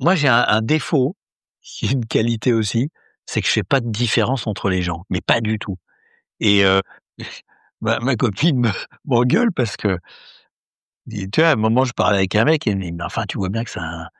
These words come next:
c'est un mec, il est complètement déjanté, euh, il dort dans la rue, et cetera. » Mais, mais, et que le mec, il est cinglé même, tu vois. Et je fais pas toujours attention à ça.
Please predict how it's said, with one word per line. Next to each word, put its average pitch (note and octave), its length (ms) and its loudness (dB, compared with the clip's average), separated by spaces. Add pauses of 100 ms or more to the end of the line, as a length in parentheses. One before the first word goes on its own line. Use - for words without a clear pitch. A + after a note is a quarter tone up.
(200)
c'est - 160 -10
un E2 80 -6
mec, F#2 260 -4
il F2 100 -4
est F2 60 -6
complètement F#2+ 520 -4
déjanté, F#2 720 0
euh, G#2 160 2
il F#2+ 300 2
dort F2 160 0
dans F2+ 120 -4
la F2+ 160 -2
rue, G#2+ 160 0
et G2 80 -4
cetera. » A#2+ 400 -2 (360)
Mais, A#2+ 220 -2
mais, A2+ 140 2 (160)
et G#2+ 80 -2
que C3+ 120 0
le B2 120 2
mec, D3+ 260 0
il A#2 100 2
est A#2 60 2
cinglé D#3+ 440 2
même, G#2+ 360 -2
tu - 100 -6
vois. C3 180 2 (340)
Et G#2 60 0
je G2 140 -2
fais G2 160 0
pas - 200 -2
toujours A#2 320 -4
attention G#2 400 -4
à B2+ 100 0
ça. A#2+ 240 -2